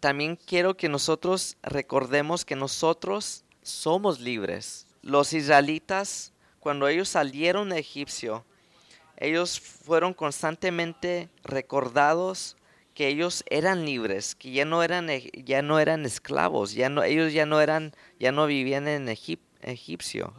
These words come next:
Egipto. Ellos eran libres. Entonces, quiero que usted, cada uno de nosotros, seamos recordados que Dios nos, ya nos liberó.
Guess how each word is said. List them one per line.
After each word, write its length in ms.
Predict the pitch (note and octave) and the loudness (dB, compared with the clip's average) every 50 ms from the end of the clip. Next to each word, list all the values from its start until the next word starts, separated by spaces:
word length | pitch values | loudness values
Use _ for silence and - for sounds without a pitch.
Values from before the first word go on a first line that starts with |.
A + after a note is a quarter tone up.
| - - | -8 -4
Egipto. 760 | B1 D#2 G2 A#2+ - - E3+ - - - - A2+ G2+ G2 - _ - - - _ - | -2 0 2 0 0 0 -4 -4 -4 -2 0 0 0 0 -2 _ -20 -20 -20 _ -8
Ellos 360 | - C#3 D3+ D#3+ E3+ - - - - | -2 0 2 2 2 0 -4 -4 -2
eran 360 | A#2+ C#3+ D#3 F3+ F3+ E3+ D#3+ | 0 2 2 2 0 0 -2
libres. 600 | E3 F#3+ G#3 G3 C3+ G2+ F2+ - - - - - _ _ _ _ _ _ _ _ _ _ _ - | -4 -4 -4 -4 -4 -6 -6 -8 -10 -12 -14 -16 _ _ _ _ _ _ _ _ _ _ _ -20
Entonces, 640 | A2+ A#2+ - C#3+ D3+ D3+ - F#3 F#3 F3 - - - _ _ _ _ _ _ _ _ | -18 -8 -4 -2 -2 -2 -2 -4 -4 -4 -6 -10 -16 _ _ _ _ _ _ _ _
quiero 280 | - D#3+ D#3+ E3 F3+ | -2 0 2 2 2
que 140 | F3+ - D3+ | 0 -2 -4
usted, 520 | C3+ - - - - D3+ D#3+ F#3 F3+ - - _ _ _ _ _ _ _ | -4 -4 -6 -4 -2 -2 -2 -4 -6 -10 -14 _ _ _ _ _ _ _
cada 240 | - D3 C#3 D3+ D#3+ | 2 4 6 6 4
uno 300 | D#3+ D#3+ D#3+ E3+ E3+ D#3+ | 4 2 0 0 0 0
de 200 | D3 D3 C3+ C3 | 0 0 0 0
nosotros, 640 | B2+ B2 - - C#3 - - D3+ D#3+ D#3 - - - - - - - - _ _ | 0 -2 -2 -2 -4 -2 -2 -2 -2 -2 -4 -8 -12 -18 -20 -20 -20 -20 _ _
seamos 500 | - - - C#3+ C#3+ D3 D#3+ E3+ D#3+ - - | -10 -4 -2 -2 0 0 -2 -2 -4 -6 -6
recordados 920 | - B2+ B2+ B2 - - C3+ C3 A#2+ A#2 B2+ C3 C3+ C#3 D3+ E3 D#3+ - | -4 -2 -2 -2 -2 0 0 0 2 2 0 0 2 2 0 0 -2 -4
que 360 | - - C#3 B2+ A#2+ A2 F2 | -6 -2 0 0 0 0 -2
Dios 420 | C3 A#2+ A2 B2+ C#3 C#3+ D3+ D#3+ D3+ | -6 -8 -4 0 2 2 2 2 0
nos, 220 | D#3 D3+ D3+ - | -4 -6 -6 -4
ya 140 | - B2 B2+ | -2 -2 -2
nos 220 | C3 C#3+ D3+ C#3+ | 0 -2 -4 -4
liberó. 600 | C#3 D3 D3 C3+ B2+ B2+ A#2+ D#3 F#3 D#3 G#2 F2+ | -6 -6 -4 -2 -2 0 0 0 0 -2 -4 -8